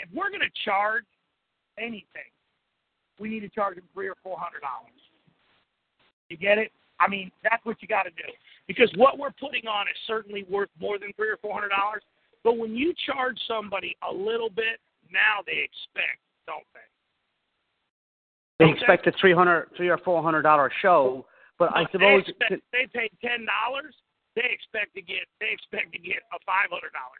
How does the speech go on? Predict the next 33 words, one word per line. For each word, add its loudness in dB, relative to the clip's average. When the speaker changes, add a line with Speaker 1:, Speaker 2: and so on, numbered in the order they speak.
Speaker 1:
show. -18
Trust -6
me. -4
Speaker 2:
Right. 6
But 2
let's, 8
Speaker 1:
Yeah. -12
Speaker 2:
let, -4
let's 0
get -4
back 4
to -4
the -6
convention -6
itself, 0
and -2
I -4
suppose -6
that's 0
why 4
we're 2
called 2
a -8
convention -6
committee. -2
I 0
think, 4
Ron, 6
if -20
we -10
do 0
it -2
right 0